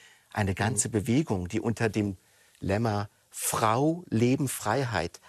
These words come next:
Speaker 1: einen ganz kleinen Teil der Gesellschaft, nämlich nur den Schleier,
Speaker 2: Mhm.
Speaker 1: gleichsam zum Schlüssel nimmt, eine ganze Unterdrückungslogik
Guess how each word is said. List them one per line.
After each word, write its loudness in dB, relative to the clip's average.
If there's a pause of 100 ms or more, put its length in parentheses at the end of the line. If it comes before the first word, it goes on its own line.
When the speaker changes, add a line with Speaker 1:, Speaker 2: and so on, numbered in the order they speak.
Speaker 1:
einen 0
ganz -4
kleinen -2
Teil -2
der 2
Gesellschaft, -2
nämlich 2
nur 6
den 0
Schleier, 0 (140)
Speaker 2:
Mhm. -4
Speaker 1:
gleichsam 2
zum -2
Schlüssel 2
nimmt, -2
eine 0
ganze 0
Unterdrückungslogik -4